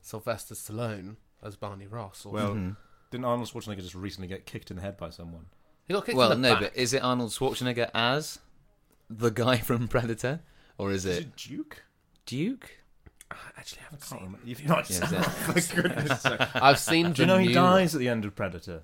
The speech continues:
Speaker 1: Does he?
Speaker 2: No!
Speaker 1: Well, I don't
Speaker 2: <laughs>
Speaker 1: know that, do I? Um, I do know that he
Speaker 3: Is it him or is it the character?
Speaker 1: It's Arnold Schwarzenegger,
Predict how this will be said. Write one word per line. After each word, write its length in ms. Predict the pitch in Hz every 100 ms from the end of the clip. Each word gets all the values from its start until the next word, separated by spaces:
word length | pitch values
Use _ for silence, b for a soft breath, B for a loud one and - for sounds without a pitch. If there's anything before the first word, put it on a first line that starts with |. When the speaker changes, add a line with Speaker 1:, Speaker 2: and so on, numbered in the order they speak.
| _
Speaker 1:
Does 180 | 233 -
he? 240 | 101 - - _
Speaker 2:
No! 420 | 147 214 247 196 -
Speaker 1:
Well, 160 | 170 277
I 100 | 381
don't 220 | 392 185
Speaker 2:
<laughs> 0 |
Speaker 1:
know 80 | -
that, 540 | 135 113 131 247 330 -
do 200 | 381 381
I? 360 | 139 117 104 - B B B B B
Um, 300 | 123 127 123 -
I 160 | 120
do 240 | 123 151 185
know 220 | 127 107
that 180 | 110 -
he 400 | - 117 104 104
Speaker 3:
Is 100 | 143
it 160 | 156 -
him 240 | 160 180
or 100 | 151
is 100 | 135
it 100 | 120 104
the 60 |
character? 500 | - 107 78 - - - _ _ _ _ _ _ _ _ _ _ _ -
Speaker 1:
It's 500 | 135 - - - -
Arnold 340 | 127 127 123 113
Schwarzenegger, 760 | - 110 - 107 85 62 71